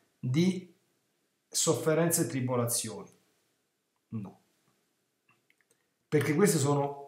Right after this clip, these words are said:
necessarie in questa vita. In-, anzi, indispensabili. E non perché il nostro, il nostro Signore ci, ci dive-, si diventa a farci soffrire,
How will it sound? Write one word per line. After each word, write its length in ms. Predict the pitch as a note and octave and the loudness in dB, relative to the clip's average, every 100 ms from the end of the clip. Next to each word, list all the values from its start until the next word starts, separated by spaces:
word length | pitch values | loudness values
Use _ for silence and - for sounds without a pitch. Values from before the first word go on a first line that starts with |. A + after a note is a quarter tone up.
| - - | -18 -8
necessarie 1120 | C3+ E3+ F#3+ D3 - - G#3+ D3 A2+ G#2+ - _ _ | -2 2 2 2 2 6 6 6 2 -6 -12 _ _
in 140 | C#3 A#2 | -8 -6
questa 320 | A#2+ A2+ G#2 | -4 -6 -8
vita. 220 | G2 - - _ _ _ _ _ _ _ - | -12 -16 -20 _ _ _ _ _ _ _ -4
In-, 200 | G#3+ A#3 | 4 6
anzi, 240 | G#3 F#3+ E3+ | 8 8 6
indispensabili. 960 | G#3 F#3 E3 - G#3+ F#3 C3+ A#2+ - - _ _ _ _ _ _ _ _ _ _ _ _ _ - | 6 6 6 8 10 8 4 -2 -4 -12 _ _ _ _ _ _ _ _ _ _ _ _ _ 0
E 140 | D#3 | 4
non 300 | E3+ A3+ A3 | 10 10 10
perché 280 | E3+ D3 D3+ | 8 6 6
il 60 | D3+ | 6
nostro, 260 | C3 D#3 | 4 2
il 60 | D3 | 0
nostro 240 | C#3 - | 0 0
Signore 220 | C#3+ D3+ B2 | 2 4 4
ci, 340 | C3+ B2 - | 0 -2 -8
ci 140 | - | 0
dive-, 240 | C#3+ D3 D3 | 4 4 4
si 120 | C#3+ | 0
diventa 280 | C#3+ C3+ B2 | 0 0 0
a 20 | |
farci 240 | C3+ A#2 | -2 -4
soffrire, 460 | C3 B2 B2+ A2+ | -6 -4 -4 -4